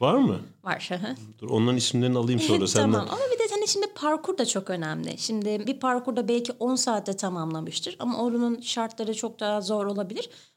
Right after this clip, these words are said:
Speaker 2: O yüzden aslında her yarış kendi içinde değerlendirilmeli. Çünkü bir sürü denklem var. Ee, rüzgarı var, hava durumu var. Hatta aynı parkur olsa bile farklı dereceler çıkabiliyor.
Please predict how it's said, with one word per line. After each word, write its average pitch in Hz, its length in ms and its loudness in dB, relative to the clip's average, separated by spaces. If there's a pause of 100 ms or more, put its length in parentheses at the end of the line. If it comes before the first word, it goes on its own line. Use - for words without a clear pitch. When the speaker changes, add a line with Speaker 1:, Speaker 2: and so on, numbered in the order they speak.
(120)
Speaker 2:
O 294 80 -6
yüzden 294 200 0
aslında 294 320 0 (120)
her 339 120 0
yarış 254 300 0
kendi 262 300 0
içinde 190 340 -2
değerlendirilmeli. 165 800 -6
Çünkü 226 340 -8 (340)
bir 277 200 -2
sürü 262 320 -2 (160)
denklem 202 440 -4
var. 160 160 -4 (120)
Ee, 190 260 -2
rüzgarı 202 440 -2
var, 214 380 0
hava 190 240 -4
durumu 208 280 -2
var. 208 120 -2
Hatta 214 280 -6 (100)
aynı 240 240 0
parkur 240 360 -4
olsa 262 340 0
bile 302 180 -4 (120)
farklı 240 300 -2
dereceler 202 460 0
çıkabiliyor. 214 580 -2